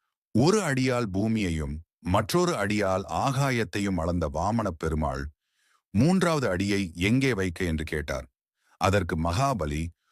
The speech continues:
மூன்றாவது அடியை தன் தலையில் வைக்கும்படி பணிந்து நின்றார். அவர் தலையில் கால் வைத்து பாதாளத்திற்குள் தள்ளினார் மகாவிஷ்ணு. "ராஜகுமாரா, இத்தகைய பெருமைக்குரிய வாமன மூர்த்தி அவதரித்த இடம் இது.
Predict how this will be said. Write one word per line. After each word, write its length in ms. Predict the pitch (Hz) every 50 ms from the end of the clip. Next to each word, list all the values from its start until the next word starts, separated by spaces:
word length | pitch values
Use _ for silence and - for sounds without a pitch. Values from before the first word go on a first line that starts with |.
| _ _
மூன்றாவது 540 | - 101 113 139 151 139 139 127 117 101 87
அடியை 360 | 80 82 85 90 92 92 92
தன் 220 | 85 85 87 80 76
தலையில் 440 | 78 85 87 101 113 117 101 90
வைக்கும்படி 600 | 82 90 95 87 - 113 92 85 - 82 82 78 69 71 - _ _
பணிந்து 360 | _ 87 85 85 87 85 80
நின்றார். 420 | 71 73 71 69 69 67 65 65 - _ _ _ _ _ _ _ _ _ _ _
அவர் 280 | - 107 95 98 87
தலையில் 480 | 78 92 87 92 110 117 120 113 101 87
கால் 360 | - - 92 90 98 107 107
வைத்து 380 | 95 92 90 90 82 - 104 85
பாதாளத்திற்குள் 920 | 76 78 78 82 90 92 95 92 90 80 - 87 80 78 - 85 80 78 -
தள்ளினார் 500 | 78 78 78 78 73 67 69 67 67 67 - _ -
மகாவிஷ்ணு. 640 | 82 78 76 78 82 78 65 67 - - - 69 62 62 - _ _ _ _ _ _ _ _ _ _ _ _ 82
"ராஜகுமாரா, 720 | 107 120 139 139 139 131 107 110 101 92 85 78 78 78 80 80 - _ _ _ _ _ _ _
இத்தகைய 480 | _ 98 104 90 - 104 95 90 90 85
பெருமைக்குரிய 720 | 80 80 113 127 156 160 170 165 143 - - 123 120 110 90
வாமன 360 | 82 85 92 110 123 127 117
மூர்த்தி 500 | 104 98 95 98 98 90 - 95 90 82 76
அவதரித்த 600 | - - 78 80 92 90 101 95 95 87 80 82 76
இடம் 260 | 71 76 76 76 71
இது. 240 | 65 64 65 65